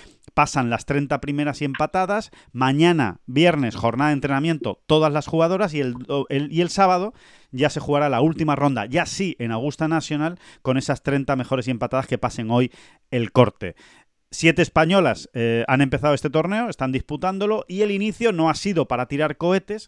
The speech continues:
las cosas como son. De las siete ahora mismo tenemos a tres dentro del corte y dos un poco justas, que son, eh, Andrea Revuelta con el par del campo y Paula Martín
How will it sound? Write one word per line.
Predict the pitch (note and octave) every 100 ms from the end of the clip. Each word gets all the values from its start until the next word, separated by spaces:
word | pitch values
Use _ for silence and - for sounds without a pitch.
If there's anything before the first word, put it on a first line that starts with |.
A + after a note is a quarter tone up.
| -
las | F#2+ E2+
cosas | A2 - -
como | - A2
son. | - F#3+ G#3+ - - _
De | A#2
las | A2 -
siete | D#3 D#3+ C3+
ahora | B2 C3
mismo | C#3 B2
tenemos | A#2 B2+ -
a | G2+
tres | - D3 A#2+ - - -
dentro | B2 C3+ C3 C3+
del | C#3 C3
corte | E3 E3+ - G#3 - - _ _
y | C#3+
dos | C3+ D#3
un | D#3+ B2+
poco | C3+ D3
justas, | G3 - G3+ A3
que | -
son, | - B2 -
eh, | A#2+ A2+ A2 A2 -
Andrea | A#2 G#2+ A#2+ C#3 B2
Revuelta | B2 C3 C#3+ D#3 E3+
con | - A2
el | G#2+ G#2+
par | - C#3+ E3+ F3+
del | C#3 B2
campo | - D#3+ D#3 F#3 G3+
y | C#3+
Paula | B2 C#3+ D3 D3+
Martín | C#3 - D#3